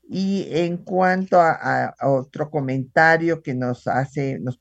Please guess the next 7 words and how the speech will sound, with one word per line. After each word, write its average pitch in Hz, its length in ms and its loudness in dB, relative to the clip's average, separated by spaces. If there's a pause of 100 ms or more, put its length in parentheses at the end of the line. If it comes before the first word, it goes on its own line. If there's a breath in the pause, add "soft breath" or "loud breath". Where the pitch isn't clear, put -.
pregunta 151 520 -2
más 123 280 -4
bien 147 300 -2
don 123 180 -2
Fernando 131 640 -2
Román, 139 600 -2 (720 soft breath)
que 175 480 0